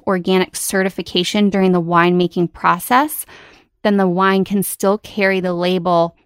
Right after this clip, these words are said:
"made with organically grown grapes." While it's still great to farm organically, if you're looking for the real thing, make sure to check your labels.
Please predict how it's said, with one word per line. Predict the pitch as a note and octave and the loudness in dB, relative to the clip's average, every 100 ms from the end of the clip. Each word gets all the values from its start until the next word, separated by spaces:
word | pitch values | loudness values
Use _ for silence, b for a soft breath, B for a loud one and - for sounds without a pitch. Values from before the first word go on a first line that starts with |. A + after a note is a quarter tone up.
| _ - | _ -4
"made | F#3+ F#3 F#3 F3+ | 0 2 2 0
with | F3+ | -2
organically | - F3+ F3 F3+ E3+ - F3+ | -4 -4 0 0 0 -2 -6
grown | D#3+ F3 E3+ E3+ E3+ | -2 0 2 0 -2
grapes." | - E3 - - - - _ _ _ _ | -4 -4 -4 -12 -12 -12 _ _ _ _
While | G3+ | -2
it's | G3+ - | -2 -4
still | - - G#3+ A3 | -8 0 0 2
great | G3+ G3+ - | 0 -2 -4
to | A3 | -10
farm | - - G3 G3 G3 | -8 -2 0 2 0
organically, | F#3+ F3+ E3+ F3 - B3 C#4+ D4 B B B | 0 2 2 0 -2 0 0 -2 B B B
if | G3 | -2
you're | F#3+ | 0
looking | F#3+ F#3+ G3 | 0 0 -2
for | F#3+ | 0
the | F3 E3+ | 0 0
real | E3 F3+ F#3 | -2 -2 -2
thing, | F3 - F3 F3 A3+ B3+ | -2 -2 2 2 0 -2
make | F#3+ F3+ F3 - | 0 2 0 -2
sure | - F#3 F3 | -4 -2 -4
to | - F#3 E3+ | -4 -4 -4
check | E3 - E3+ - | -4 -4 -4 -2
your | F3 | -2
labels. | E3 D#3+ - - - - | 0 -2 -4 -8 -10 -12